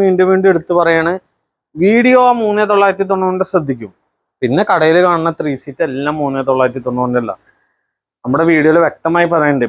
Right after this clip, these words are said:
പിന്നെ ഡെലിവറി നമ്മൾ വണ്ടിയൊക്കെ നമ്മൾ അറേഞ്ച് ചെയ്ത് തരും. വണ്ടിയുടെ വാടക കൊടുക്കണം, കിലോമീറ്റർ നാൽപത് റുപ്യ എല്ലാ വീഡിയോയിലും പറയുന്നുണ്ട്. അത് ആളുകൾക്ക് ചില ആൾക്കാർക്ക് മനസ്സിലാവുന്നുണ്ട്, ചില ആൾക്കാർക്ക് മനസ്സിലാവുന്നില്ല.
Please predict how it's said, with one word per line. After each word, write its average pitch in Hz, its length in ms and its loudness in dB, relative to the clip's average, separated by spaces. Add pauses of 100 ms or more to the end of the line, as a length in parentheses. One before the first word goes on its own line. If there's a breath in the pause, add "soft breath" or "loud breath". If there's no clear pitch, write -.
പിന്നെ 156 180 2 (1120 soft breath)
ഡെലിവറി 170 480 4 (560)
നമ്മൾ 131 160 -2 (120)
വണ്ടിയൊക്കെ 190 460 2 (100)
നമ്മൾ 135 220 -4
അറേഞ്ച് 120 280 -2
ചെയ്ത് 127 140 -2
തരും. 120 140 -8 (500)
വണ്ടിയുടെ 131 420 0
വാടക 127 320 2
കൊടുക്കണം, 120 320 -4 (100)
കിലോമീറ്റർ 120 500 -4
നാൽപത് 127 280 -2
റുപ്യ 127 180 -2
എല്ലാ 131 200 2
വീഡിയോയിലും 151 360 2
പറയുന്നുണ്ട്. 139 480 0
അത് 127 160 0
ആളുകൾക്ക് 139 520 -4 (500)
ചില 120 140 0 (100)
ആൾക്കാർക്ക് 156 480 -2
മനസ്സിലാവുന്നുണ്ട്, 160 680 -2 (100)
ചില 135 180 2
ആൾക്കാർക്ക് 135 380 -2
മനസ്സിലാവുന്നില്ല. 131 520 -2